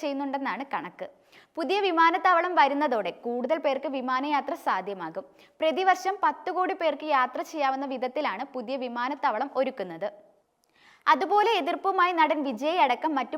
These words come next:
പ്രമുഖർ പോലും രംഗത്തെത്തിയിട്ടുണ്ട്. കൃഷിഭൂമി അടക്കം ഏറ്റെടുത്ത് നടത്തുന്ന പദ്ധതിക്കെതിരെ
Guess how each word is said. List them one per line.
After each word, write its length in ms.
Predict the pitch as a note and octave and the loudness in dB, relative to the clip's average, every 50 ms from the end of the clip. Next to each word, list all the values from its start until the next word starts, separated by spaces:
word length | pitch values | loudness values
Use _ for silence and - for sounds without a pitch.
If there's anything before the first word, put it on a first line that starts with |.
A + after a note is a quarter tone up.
| C#4+ - | -2 0
പ്രമുഖർ 340 | C#4+ C4 C4 C4+ C4 F4 F4+ F4+ | 0 0 0 2 2 0 2 2
പോലും 220 | D4 B3 B3+ B3+ C#4 B3+ | 0 0 0 0 -2 -2
രംഗത്തെത്തിയിട്ടുണ്ട്. 800 | A#3 B3 C4 D4+ - C4 G#3+ - F3+ E3+ E3 F3 E3+ E3 F3 F3+ - - - - _ _ _ _ _ - | -2 0 -2 0 0 0 -2 -2 -6 -10 -10 -10 -8 -8 -10 -12 -12 -16 -20 -20 _ _ _ _ _ -6
കൃഷിഭൂമി 520 | D#4+ E4 - F4+ D#4+ E4+ F#4+ G4+ G4+ A4 A4 G4+ | -6 -6 -4 -6 -6 -4 -2 -2 0 2 2 2
അടക്കം 260 | F#4 - G4 F#4 F4 D#4 | 2 2 -2 -2 -2 0
ഏറ്റെടുത്ത് 380 | D4+ D#4 D4+ E4+ F4 F#4 - G4 F#4 | -2 -2 -2 -4 -4 -4 -4 -2 -2
നടത്തുന്ന 360 | F4 D#4 D#4+ - D#4+ D4 D#4+ D#4+ - | 0 -2 -2 -2 0 0 0 0 2
പദ്ധതിക്കെതിരെ 640 | D4+ C4+ A3 G#3+ C#4+ B3 D#4+ - C#4+ B3 F#3 F3+ F3+ | 2 0 2 2 0 0 0 -2 -2 -2 -2 -2 -6